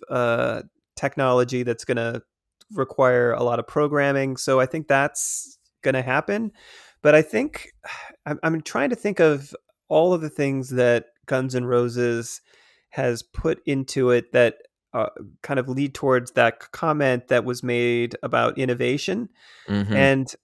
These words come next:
Speaker 1: <sighs> you know, it's hard to point out an individual mech or an individual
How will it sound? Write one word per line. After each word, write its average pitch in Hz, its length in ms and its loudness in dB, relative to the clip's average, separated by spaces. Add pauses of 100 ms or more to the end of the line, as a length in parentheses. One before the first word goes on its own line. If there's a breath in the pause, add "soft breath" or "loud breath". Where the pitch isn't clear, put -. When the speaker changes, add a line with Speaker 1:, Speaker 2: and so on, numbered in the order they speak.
(160)
Speaker 1:
<sighs> - 260 -16
you 156 120 -4
know, 156 100 2
it's 151 200 0
hard 247 360 -2
to 254 60 -4
point 180 280 0
out 160 140 4
an 143 80 2
individual 131 1040 -2
mech 127 460 0 (100)
or 117 540 2 (420)
an 131 160 -6
individual 131 1080 0